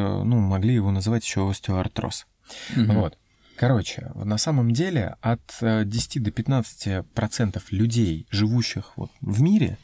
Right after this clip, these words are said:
Speaker 1: всех людей, то есть, страдает этим заболеванием после шестидесяти лет.
Speaker 2: Мгм.
Speaker 1: И очень много народу уезжает, ну, в инвалидность из-за этого заболевания.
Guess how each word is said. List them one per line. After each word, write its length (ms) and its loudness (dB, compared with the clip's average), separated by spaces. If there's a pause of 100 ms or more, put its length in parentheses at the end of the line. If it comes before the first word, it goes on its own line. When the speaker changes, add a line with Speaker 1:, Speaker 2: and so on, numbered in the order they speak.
(360)
Speaker 1:
всех 400 0
людей, 320 2
то 120 -10
есть, 200 -6 (220)
страдает 520 2
этим 220 2
заболеванием 480 4
после 300 -2
шестидесяти 560 -4
лет. 240 -6 (180)
Speaker 2:
Мгм. 240 4
Speaker 1:
И 40 4
очень 200 2
много 260 2
народу 360 2
уезжает, 680 0 (140)
ну, 300 -4
в 340 -4
инвалидность 760 0
из-за 340 -2
этого 320 -2
заболевания. 580 -6